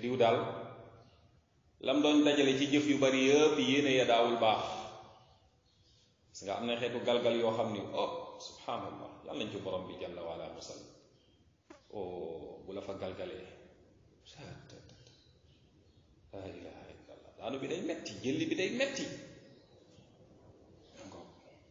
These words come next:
Maanaam daal, mën nga ne aamilatun naasiba tasla naaran haamiya ci benn ci kër yi. Kër kër yi ndeysaan jëf, jëf, jëf. Te jëf ja lan la?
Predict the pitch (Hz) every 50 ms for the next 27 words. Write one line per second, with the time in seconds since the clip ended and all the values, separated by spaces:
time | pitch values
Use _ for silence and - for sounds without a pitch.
0 | _ _ _ _ _ _ _ _ _ _ _ _ _ _ _ _ _ - - 90
1 | 101 113 120 127 120 - 123 135 - - - - - - - - - - - -
2 | - - - - - _ _ _ _ _ _ _ _ _ - 123 123 131 123 123
3 | 120 123 123 123 131 135 131 139 135 127 127 120 - 127 117 110 107 113 120 120
4 | - - 113 104 104 101 - - - - - - - - - - - - _ -
5 | 107 101 - - 104 98 98 98 95 92 92 92 90 87 - - - 90 85 85
6 | 82 85 - - - - 101 107 107 104 104 98 107 - 107 92 92 95 98 98
7 | 98 - - - - - _ _ _ _ _ _ _ _ _ _ _ _ _ _
8 | _ _ _ _ _ _ - - 110 - - - 113 107 104 101 95 107 104 -
9 | - 101 98 98 95 104 113 - - - - 113 101 - - - 117 127 127 -
10 | - - - - - - - _ - - 123 120 143 143 - 147 135 127 123 123
11 | 120 107 104 -